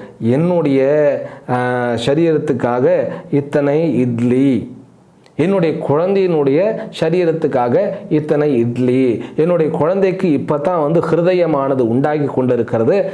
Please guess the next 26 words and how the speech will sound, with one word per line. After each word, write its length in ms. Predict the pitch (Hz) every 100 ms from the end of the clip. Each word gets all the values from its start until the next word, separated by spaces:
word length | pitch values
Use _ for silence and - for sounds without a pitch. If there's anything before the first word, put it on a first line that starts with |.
| -
அதனால 320 | 135 170 185
ஹிருதயத்துக்கு 800 | 180 - 190 214 214 175 190 170
நல்லதான 600 | 151 131 139 139 139 139
சமாச்சாரங்கள் 720 | 131 117 131 123 120 117 127
நான் 160 | 131 117 107
சாப்பிடுவேன், 500 | - 135 120 175 175 - - -
ஹிருதயம் 380 | 233 226 220
முடிந்த 360 | 170 160 175 160
உடனே 300 | 135 143 180
நுரையீரல் 720 | 127 139 180 180 175 165 147
உண்டாகிறது, 840 | 127 120 139 131 120 113 131 175 - - -
நுரையீரலுக்கு 760 | 151 214 220 214 196 190 - 175
வேண்டிய 360 | 151 165 160
பொருள்கள் 380 | 160 139 143 135
எல்லாம் 300 | 135 131 127
நான் 180 | 123 113 123
சாப்பிடுகிறேன், 580 | 135 151 127 131 170 170 170 156
நுரையீரல் 540 | 180 226 226 214 202
உண்டாகிய 580 | 185 156 165 175 170 160
பிறகு 500 | 143 143 151 175 170 -
குடல்கள் 520 | - 208 220 202 202 190
ஏற்படுகின்றன, 720 | 160 156 147 143 139 139 135
இப்படின்னா 440 | 117 131 131 135
சாப்பிடுகிற 540 | 131 131 147 143 156 151
அந்த 160 | 139
தாய், 320 | 131 131 143